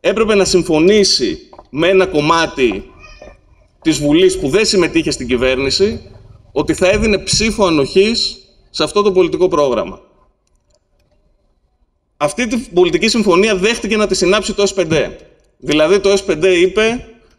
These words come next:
ότι εγώ δεν μπορώ να προσυπογράψω, ε, αυτά τα έκτακτα διατάγματα, άρα, αλλά παρόλα αυτά δεν θα ρίξω την κυβέρνηση, επί δύο χρόνια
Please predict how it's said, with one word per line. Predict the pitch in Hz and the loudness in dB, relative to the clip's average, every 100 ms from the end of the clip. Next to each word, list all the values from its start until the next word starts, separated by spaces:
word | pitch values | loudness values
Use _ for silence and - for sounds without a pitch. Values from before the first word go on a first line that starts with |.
| _ | _
ότι | - 147 160 | -6 -2 0
εγώ | 156 196 | 0 2
δεν | 185 196 226 | 2 0 2
μπορώ | 190 170 175 | 4 4 4
να | 156 | 2
προσυπογράψω, | 147 147 - 135 135 151 147 - 117 90 - _ _ _ - _ _ _ _ _ _ | 0 -2 -2 0 2 2 2 -2 -6 -8 -12 _ _ _ -20 _ _ _ _ _ _
ε, | 131 127 117 107 87 82 - _ _ _ _ _ _ _ | 0 2 2 0 -2 -4 -12 _ _ _ _ _ _ _
αυτά | 147 - 196 185 | -10 -4 -2 0
τα | 170 | 0
έκτακτα | 170 156 135 | 0 -2 0
διατάγματα, | 127 120 143 147 170 208 240 247 - _ | 2 2 0 2 0 0 -4 -8 -16 _
άρα, | 151 165 151 | 0 0 0
αλλά | - 147 147 | 0 2 2
παρόλα | 147 147 220 202 | 2 2 2 0
αυτά | - 202 220 226 - 147 | 0 -2 0 -2 -6 -6
δεν | 156 233 | -2 0
θα | 214 170 | 0 0
ρίξω | 156 165 | 0 -2
την | 123 | -2
κυβέρνηση, | 117 117 131 156 202 233 240 - | 0 2 0 0 -2 -4 -4 -6
επί | 147 156 | -4 -2
δύο | 147 220 190 | 0 0 0
χρόνια | 185 180 202 226 254 | 2 0 2 -2 -6